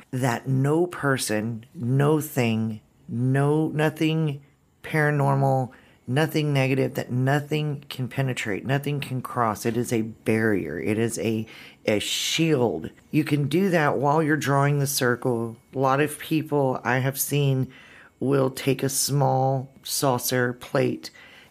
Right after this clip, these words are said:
and line it with salt, Himalayan salt, black salt, w-, whatever,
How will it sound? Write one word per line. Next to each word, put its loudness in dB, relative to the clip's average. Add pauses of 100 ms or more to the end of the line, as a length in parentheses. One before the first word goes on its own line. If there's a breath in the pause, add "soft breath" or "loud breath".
(120)
and 2
line 0
it -4
with 0
salt, -2
Himalayan 2
salt, 2
black 0
salt, 0
w-, -16
whatever, -2